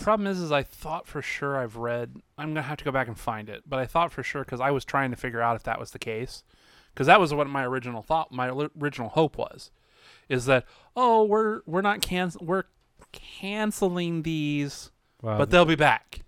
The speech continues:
Speaker 2: Well, you,
Speaker 1: The problem is,
Speaker 2: they
Speaker 1: is
Speaker 2: can't
Speaker 1: that
Speaker 2: say
Speaker 1: from,
Speaker 2: that. I
Speaker 1: from
Speaker 2: bet legally they can't say
Speaker 1: but
Speaker 2: that.
Speaker 1: f-, from, I, and I got, I'm gonna have to go back and find the article, 'cause
Speaker 2: Okay.
Speaker 1: I know I looked it up after we talked about it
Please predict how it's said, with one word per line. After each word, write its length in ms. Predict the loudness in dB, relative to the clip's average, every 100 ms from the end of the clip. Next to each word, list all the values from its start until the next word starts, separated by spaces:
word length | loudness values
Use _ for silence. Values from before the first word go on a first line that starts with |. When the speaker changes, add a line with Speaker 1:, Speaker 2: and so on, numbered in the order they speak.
| _ _ _ -20 -18 -6
Speaker 2:
Well, 120 | -4
you, 100 | 0
Speaker 1:
The 80 | 0
problem 320 | 4 4 4
is, 140 | -2 -2
Speaker 2:
they 60 |
Speaker 1:
is 100 | 2
Speaker 2:
can't 220 | 4 4
Speaker 1:
that 40 | 4
Speaker 2:
say 140 | -2
Speaker 1:
from, 80 | 0
Speaker 2:
that. 200 | -4 -8 -6
I 80 | -4
Speaker 1:
from 100 | -4
Speaker 2:
bet 120 | -6
legally 400 | -4 -4 -4 -8
they 140 | -10 -12
can't 240 | -14 -16
say 100 | -6
Speaker 1:
but 200 | -2 -2 -6 -20 -18
Speaker 2:
that. 60 | -16
Speaker 1:
f-, 240 | -16 -18 _ -18 -18
from, 340 | -6 -6 -6 -6
I, 120 | -6 -4
and 200 | -6 -8
I 40 |
got, 100 | -8 -10 -14 -12
I'm 100 | -2
gonna 100 | 0
have 80 | 0
to 60 |
go 40 | 0
back 160 | -2
and 80 | -2
find 200 | -8 -8
the 80 | -8
article, 440 | -8 -10 -14 -20 _ -16
'cause 100 | -6
Speaker 2:
Okay. 100 | 0
Speaker 1:
I 20 |
know 100 | 6
I 100 | 6
looked 200 | 6 2
it 80 | 0
up 160 | 0 0
after 240 | -4 -6
we 80 | -8
talked 260 | -4 -6
about 200 | -4 -6
it 120 | -6